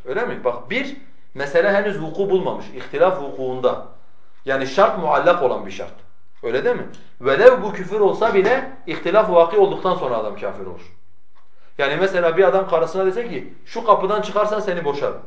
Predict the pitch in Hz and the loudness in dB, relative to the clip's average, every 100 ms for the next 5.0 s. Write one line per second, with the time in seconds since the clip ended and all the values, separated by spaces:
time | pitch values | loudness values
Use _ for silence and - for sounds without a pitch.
0 | - - - - - - - - - 135 | -10 -12 -12 -12 -12 -12 -12 -12 -10 -4
1 | 139 151 160 165 165 190 - 196 175 175 | 0 0 2 -2 -2 -2 -2 -2 -2 -4
2 | - - - - - - - - - - | -8 -10 -12 -12 -12 -12 -12 -12 -12 -12
3 | - - - - - - - - - - | -12 -12 -12 -12 -12 -12 -12 -12 -12 -12
4 | - - 151 202 226 214 175 180 180 240 | -12 -6 0 4 6 4 2 2 0 -2